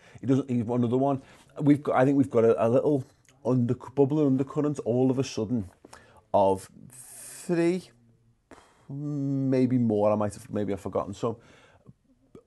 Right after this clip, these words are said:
young lads, gen-, like under eighteens, under, who are gonna be in the under twenty-threes, who I think we, we're safe to call upon.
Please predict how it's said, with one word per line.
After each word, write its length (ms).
young 400
lads, 540
gen-, 240
like 220
under 260
eighteens, 800
under, 240
who 180
are 40
gonna 140
be 60
in 80
the 60
under 140
twenty-threes, 800
who 140
I 80
think 220
we, 80
we're 160
safe 300
to 60
call 320
upon. 300